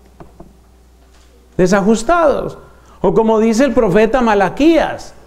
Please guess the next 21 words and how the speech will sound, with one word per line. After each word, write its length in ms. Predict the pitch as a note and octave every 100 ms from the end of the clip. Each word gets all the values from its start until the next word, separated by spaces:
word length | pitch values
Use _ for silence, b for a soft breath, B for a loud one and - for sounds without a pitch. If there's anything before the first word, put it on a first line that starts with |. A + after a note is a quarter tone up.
| - _ _ b b
"Analicen 760 | G#3 G#3 G3+ G#3 B3+ C4+ D#4+ A#3+
su 100 | G#3
situación", 760 | G#3 F3+ A3 E3+ B3+ D#4 D4
dice 240 | G3 F3 A3
Malaquías, 800 | G#3+ G3+ F#3+ C4 D4+ G3 B2+ E3+
"Miren 380 | G#3+ C4 D#4 D#4+
lo 120 | G3+
que 100 | A3
les 180 | G3 E3+
está 280 | - G#3+
pasando, 760 | B3 A3+ C4 F4+ F4+ A#3 C3+ B2 B B B B B
dense 420 | A3 B3+ B3 D4
cuenta 400 | A#3+ B3 B3+ D4
lo 160 | B3+ D#3
que 80 |
ha 80 | G#3
sucedido". 800 | A3 G#3+ A3+ B3+ D#4 D4 - C#3+ D#3 - _ _ _ _ _ _ _ _ _ _ _ _ _ _ _ _ _ _ _ _ b
Entonces 680 | F#3+ G3+ B3 C#4+ B3+ D4 D4
nosotros 560 | B3+ F3+ A#3 C#4 C4
estamos 440 | A3+ F3+ B3+ C#4 A3+
desajustados. 1400 | C#4 C#4 B3+ A#3+ A3 - D4 D#4+ D#4+ B3+ - D3+ -